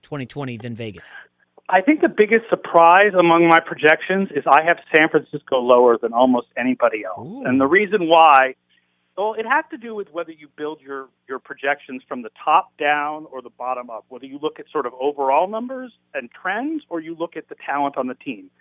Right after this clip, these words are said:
Speaker 2: Because if you look at the talent on the team, it certainly looks like that San Francisco team is differentiated in talent from the other teams in the league.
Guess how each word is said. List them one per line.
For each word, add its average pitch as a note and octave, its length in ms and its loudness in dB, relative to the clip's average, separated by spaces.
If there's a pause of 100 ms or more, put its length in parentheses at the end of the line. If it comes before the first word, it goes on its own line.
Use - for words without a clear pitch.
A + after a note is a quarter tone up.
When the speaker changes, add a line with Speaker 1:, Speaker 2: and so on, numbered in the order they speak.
(480)
Speaker 2:
Because F#3+ 240 -2
if F3+ 100 -6
you G#3 120 -8
look B3+ 160 -6
at B3+ 80 -10
the A#3 80 -8
talent G3+ 360 0
on F#3 120 0
the E3+ 80 -8
team, G3 260 -14
it D#3+ 120 -12 (100)
certainly F#3+ 260 -4
looks D3+ 380 -8
like C#3+ 220 -2
that C#3 160 -2 (100)
San D3 180 -10
Francisco C#3+ 440 -14 (140)
team C3+ 320 -10 (260)
is C3 100 -14 (100)
differentiated D3 800 -4
in A#2+ 120 -10
talent C#3 440 -4
from C3+ 140 -10
the C3 100 -8
other C3 160 -8
teams C3 320 -16
in B2+ 120 -12
the B2 60 -10
league. A#2+ 340 -10